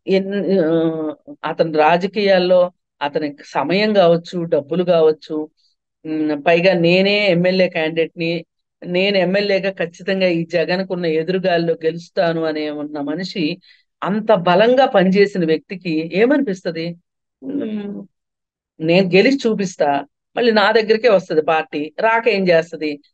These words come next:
అనే ఉద్దేశంతోటి అతను పోటీ చేయటం. ఇప్పుడు,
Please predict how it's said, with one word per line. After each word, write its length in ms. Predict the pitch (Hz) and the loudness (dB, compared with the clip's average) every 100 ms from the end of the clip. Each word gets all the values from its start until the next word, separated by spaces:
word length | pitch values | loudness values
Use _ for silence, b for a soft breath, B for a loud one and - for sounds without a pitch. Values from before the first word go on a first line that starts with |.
| - | -2
అనే 180 | 180 185 | 2 4
ఉద్దేశంతోటి 920 | 170 175 175 170 160 160 151 - - _ _ _ 147 | 2 0 -2 -2 -2 -2 -2 -6 -12 _ _ _ -6
అతను 300 | 147 180 165 | -2 0 2
పోటీ 260 | 151 139 | 0 -2
చేయటం. 380 | 135 123 120 - _ _ _ _ - | -12 -12 -12 -18 _ _ _ _ -14
ఇప్పుడు, 580 | 196 196 180 170 170 | -8 -2 2 2 2